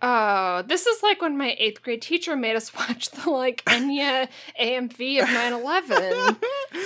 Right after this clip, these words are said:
Speaker 2: So, so, yeah, 'cause it's like, okay, 'cause obviously Battle of Hogwarts is, like, the actual nine eleven metaphor in the story
Speaker 1: Right.
Speaker 2: in a very funny way.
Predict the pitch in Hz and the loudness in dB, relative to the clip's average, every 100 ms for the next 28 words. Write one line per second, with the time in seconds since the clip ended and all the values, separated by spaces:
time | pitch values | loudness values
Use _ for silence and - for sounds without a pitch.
0 | 415 392 - 349 359 349 247 277 - 285 | -2 -2 -2 2 2 0 -4 -8 -2 2
1 | 285 214 208 254 269 262 254 208 220 196 | 2 2 -2 -2 -2 -2 -2 0 0 0
2 | 214 269 277 254 208 214 240 208 196 165 | 0 0 0 -4 0 2 2 2 2 2
3 | 151 135 - 127 127 120 117 - 135 117 | 2 0 0 -2 0 0 -2 -6 0 0
4 | 117 113 - 101 95 85 78 73 76 98 | 0 -4 -4 -4 -2 -4 -4 -4 -6 -6
5 | 82 78 67 117 107 82 98 - 101 101 | -10 -8 -6 -4 -2 -2 -2 -4 -4 -2
6 | - 113 - - 180 165 165 170 156 107 | -2 0 -2 0 0 4 4 2 0 -2
7 | 98 80 - 92 71 71 | -2 -4 -2 -4 -2 -6